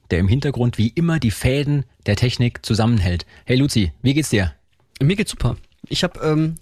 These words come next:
Speaker 2: ich hab keine Ahnung, wie viel Uhr es jetzt ist, aber das erste Bier ist am Start. Ich fühl mich super.
Speaker 1: <laughs> Ich, äh, hab noch Wasser.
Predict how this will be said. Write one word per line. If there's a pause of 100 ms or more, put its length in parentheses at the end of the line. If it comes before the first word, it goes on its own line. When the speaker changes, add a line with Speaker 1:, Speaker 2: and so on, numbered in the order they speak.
Speaker 2:
ich
hab (160)
keine
Ahnung,
wie
viel
Uhr
es
jetzt
ist,
aber
das
erste
Bier
ist
am
Start.
Ich
fühl
mich
super.
Speaker 1:
<laughs>
Ich,
äh,
hab
noch
Wasser.